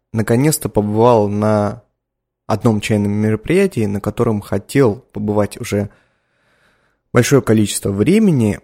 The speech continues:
М, мероприятие это называется «Лето чай», и проходит оно уже, уже много лет, около десяти лет проходит. В этом году состоялось в Псковской области, а,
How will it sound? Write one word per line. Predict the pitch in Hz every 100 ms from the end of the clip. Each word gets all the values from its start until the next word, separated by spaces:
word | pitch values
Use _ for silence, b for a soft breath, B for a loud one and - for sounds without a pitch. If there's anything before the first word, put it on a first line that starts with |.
| _
М, | - 101 104 101 104
мероприятие | 107 - 202 208 147
это | 131
называется | 117 107 117 151 - 113
«Лето | 107 127 - 110
чай», | - - 101 98 92 - _
и | 107 107 107 107 104 107 - -
проходит | 107 - 180 170 107
оно | 104 107 107
уже, | 107 107
уже | 104 - - 135
много | 104 127 208 202
лет, | 233 - - - - - _
около | - 139
десяти | 147 - 147
лет | 170 -
проходит. | - - - 190 156 - b b b b _ _ _ -
В |
этом | 127 135 117
году | 107 110 107 98 - -
состоялось | - 110 110 107 104 107 - - _ _ _ _ _ _ _ _
в | -
Псковской | - - 113 - - - - -
области, | 110 110 143 - - 143 135 _ b b b _ -
а, | 104 101 101 170